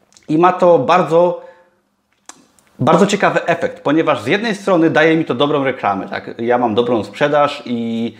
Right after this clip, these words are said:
ludzie mnie znają, kupują ode mnie, ponieważ mam swoją markę popartą swoją jakby też twarzą, tak?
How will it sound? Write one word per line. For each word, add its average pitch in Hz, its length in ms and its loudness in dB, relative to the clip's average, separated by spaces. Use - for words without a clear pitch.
ludzie 123 260 2
mnie 98 160 2
znają, 127 360 2
kupują 123 400 0
ode 101 200 2
mnie, 123 140 2
ponieważ 113 340 0
mam 120 180 0
swoją 117 200 0
markę 110 340 0
popartą 117 480 -2
swoją 117 340 2
jakby 101 200 -4
też - 380 -8
twarzą, 113 420 0
tak? 98 300 -4